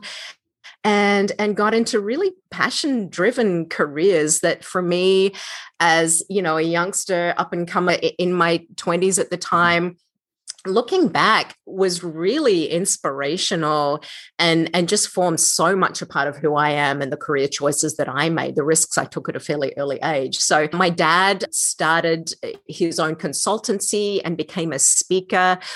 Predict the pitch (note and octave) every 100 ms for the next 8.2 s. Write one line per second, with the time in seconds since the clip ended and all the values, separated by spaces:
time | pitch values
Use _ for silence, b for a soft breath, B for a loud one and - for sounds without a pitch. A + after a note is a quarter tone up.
0 | B D#3+ C#3+ D#3 E3+ F3+ F#3 F#3 F#3 F#3
1 | D#3+ - G3 F3 E3+ E3+ B B B C#3+
2 | D#3 D#3 F#3 F#3+ F#3+ F#3 F3 E3+ E3+ F3
3 | E3+ F3 F3+ - F#3 - A#3+ B3 B3 B3+
4 | A3+ A3+ G3+ G3+ F#3 E3 F3 E3 - E3+
5 | - E3+ E3+ E3+ D#3+ D#3+ D3+ _ E3 E3+
6 | E3+ E3+ E3+ F3 E3+ E3 D3 C3+ C#3 E3
7 | F#3 F#3+ - F#3 F#3+ F#3+ G3 G3 F#3+ F3+
8 | F3+